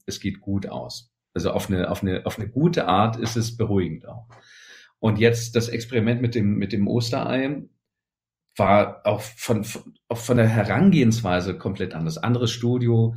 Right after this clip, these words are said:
anderer Regisseur, anderer Autor, die Geschichte, die Auflösung der Geschichte,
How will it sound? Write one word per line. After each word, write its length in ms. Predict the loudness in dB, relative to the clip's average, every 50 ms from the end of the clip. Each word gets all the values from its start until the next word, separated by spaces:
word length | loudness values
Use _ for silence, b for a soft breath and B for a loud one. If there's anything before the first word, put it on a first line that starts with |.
| B B -6
anderer 340 | -2 -2 0 2 2 2 2
Regisseur, 580 | 0 -2 -4 -6 -4 -2 0 2 2 2 2
anderer 300 | 0 -2 -2 -4 -4 -4
Autor, 600 | -4 -6 -6 -4 -2 0 0 0 0 -2 -2 B B B B B _
die 60 | -6
Geschichte, 680 | -4 -2 0 0 0 0 0 0 0 2 2 2 2 2
die 160 | 0 -2 -2
Auflösung 580 | 0 2 2 2 2 0 0 2 4 4 4 4
der 120 | 2 2
Geschichte, 600 | -2 -2 -2 -2 -2 -2 -2 -2 -4 -4 -4 -6